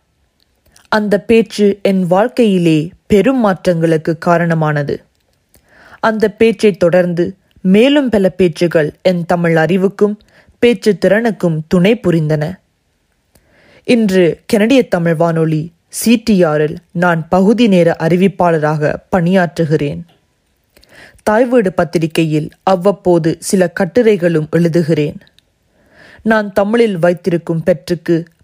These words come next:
மாஸ்டரும் ஒரு முக்கிய காரணராக இருக்கின்றார். நான் வானொலியில் நிகழ்ச்சி செய்வதை சில வேளைகளில் மாஸ்டர் கேட்டு எனக்கு பாராட்டு தெரிவிப்பார். தாய் வீட்டில் நான் எழுதிய கட்டுரைகளையும்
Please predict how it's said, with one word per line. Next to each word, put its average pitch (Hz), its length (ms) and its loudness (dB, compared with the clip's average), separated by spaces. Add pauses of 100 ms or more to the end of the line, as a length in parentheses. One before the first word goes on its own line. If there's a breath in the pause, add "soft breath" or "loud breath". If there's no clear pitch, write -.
(140)
மாஸ்டரும் 180 640 0
ஒரு 170 300 0
முக்கிய 185 560 0
காரணராக 160 800 0
இருக்கின்றார். 156 640 -2 (1600 soft breath)
நான் 202 340 0
வானொலியில் 185 640 2
நிகழ்ச்சி 214 400 0
செய்வதை 160 640 -2
சில 196 320 0
வேளைகளில் 165 600 0
மாஸ்டர் 160 540 -2
கேட்டு 190 460 -2 (360 soft breath)
எனக்கு 196 380 -2
பாராட்டு 202 560 0 (120)
தெரிவிப்பார். 156 540 -2 (1080 soft breath)
தாய் 226 240 -2
வீட்டில் 208 400 -2
நான் 175 220 -2
எழுதிய 170 420 -2
கட்டுரைகளையும் 190 920 -2